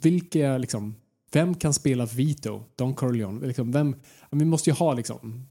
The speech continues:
Så han bara frågar så här, vilka, vem, vilka är de bästa skådespelarna? Och de, de man kommer på är, eh, Laurence Olivier och Marlon Brando. Och han säger, ja, Laurence Olivier var typ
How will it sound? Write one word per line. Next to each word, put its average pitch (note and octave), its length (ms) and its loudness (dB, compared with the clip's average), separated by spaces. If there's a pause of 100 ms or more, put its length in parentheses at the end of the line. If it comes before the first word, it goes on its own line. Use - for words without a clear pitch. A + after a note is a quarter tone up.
Så - 120 0
han D#3+ 140 2
bara C#3 120 2
frågar C3 160 0
så A2+ 100 -6
här, A#2 80 -10
vilka, G#3+ 380 4
vem, G#3+ 440 4
vilka G#3+ 320 4
är E3 40 4
de D#3 120 2 (580)
bästa C#3 480 0
skådespelarna? A2 540 -6
Och D3 80 -8
de, D#3+ 340 2
de D3+ 140 0
man D#3 120 0
kommer D#3+ 200 0
på E3 400 0
är, A2 420 -2 (560)
eh, A2+ 320 -4
Laurence C#3+ 320 2
Olivier F#3+ 480 4 (220)
och - 380 -4 (840)
Marlon A#2+ 260 2
Brando. G2+ 260 -8 (1300)
Och B2 160 -2
han B2 100 -4
säger, A2+ 180 -6
ja, C3 160 0
Laurence B2 320 0
Olivier D#3 420 2
var B2 180 -2
typ A2+ 180 -8